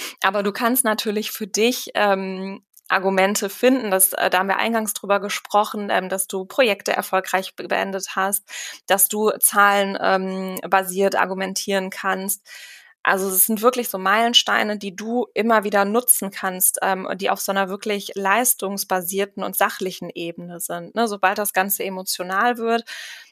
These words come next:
es, wird das für alle Parteien schwierig. Und dann, ähm,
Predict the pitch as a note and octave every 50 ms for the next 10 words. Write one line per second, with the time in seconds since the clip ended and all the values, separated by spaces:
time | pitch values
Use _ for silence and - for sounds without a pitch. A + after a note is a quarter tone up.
0 | _ _ _ _ _ - - - F#3+ F3+ F#3 G#3 - F#3+ F#3+ - - - - G3
1 | G3+ G3 G3 - F#3+ - - G3 F3+ F3 F3 F3+ - - A3 A#3 C4 C4+ - C#4+
2 | C#4+ E4+ F#4 - _ _ _ _ _ - - - - - - _ - G#3 G#3 G3
3 | G3 F#3 G3 G3 G3 G3+ G3 - - G3 F#3 F#3 F#3 F#3+ F#3+ F#3 F#3 F#3